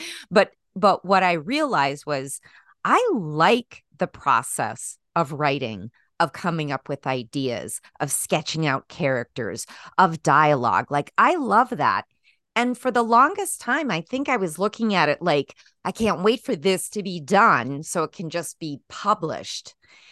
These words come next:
And, and that's sort of like saying, "I, I can't, I,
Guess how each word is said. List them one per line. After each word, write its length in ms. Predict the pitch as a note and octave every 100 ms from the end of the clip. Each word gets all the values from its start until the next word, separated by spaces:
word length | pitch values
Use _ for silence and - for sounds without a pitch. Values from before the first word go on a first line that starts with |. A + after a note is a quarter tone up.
| _ _ _
And, 400 | G#3 G3 F#3 F3 - _ _ _ _ _ _ _ _ -
and 340 | G3 F#3 D#3
that's 320 | D#3 A3 C#4 -
sort 220 | C#4 A#3
of 140 | F#3
like 400 | F3+ D3 C3 - _ _ - D#3+ _ _ _ -
saying, 560 | - A3 F#3+ F3 D#3 C3 _
"I, 100 | F3 - _ -
I 240 | A#2+ D#3+
can't, 280 | D#3 - -
I, 120 | -